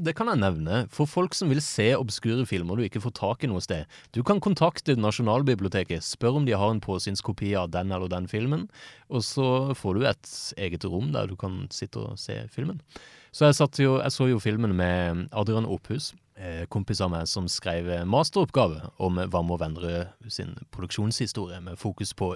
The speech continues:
økonomien i produksjonshistorien de sin da. Så, og han hadde heller aldri sett Lek før, så han syntes jo det var veldig gøy å få sett den. Men det skal sies at en halvtime ut i filmen,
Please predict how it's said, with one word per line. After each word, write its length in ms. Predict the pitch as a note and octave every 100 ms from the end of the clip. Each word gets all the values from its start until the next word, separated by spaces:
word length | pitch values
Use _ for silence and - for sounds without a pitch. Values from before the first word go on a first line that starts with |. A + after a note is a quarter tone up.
| G2+
økonomien 720 | A2+ G2 G2+ A2+ C#3 F#2 D2+ - - - -
i 60 | G#2
produksjonshistorien 880 | - G2+ G2 F#2+ - - G#2 G2
de 60 | F#2
sin 160 | F#2 F#2
da. 60 | - - - - -
Så, 80 | -
og 140 | C#3+ A2+
han 160 | D#3+
hadde 160 | E3+ F3 D3+
heller 180 | F#3
aldri 220 | D3 A2 C3+
sett 220 | D3 A2+
Lek 320 | G2+ B2+ D#3
før, 240 | - G2 F2+
så 140 | G#2
han 140 | A2 C3+
syntes 220 | B2 F#2+
jo 20 |
det 80 | F#2+
var 160 | F2 F2
veldig 220 | D#2+ E2
gøy 140 | E2+ F2
å 40 |
få 100 | -
sett 160 | G2 G2 -
den. 160 | G#2+ G2 - - - _ _ _ -
Men 80 | A#2
det 20 |
skal 160 | A2+ -
sies 400 | - F#2+ G2 - -
at 380 | G2 - - - -
en 80 | A2
halvtime 720 | G#2+ G2 E2 - G2+ G#2 A2+ A2+
ut 200 | G2 -
i 0 |
filmen, 540 | F#2 F#2+ G#2+ A2+ G#2+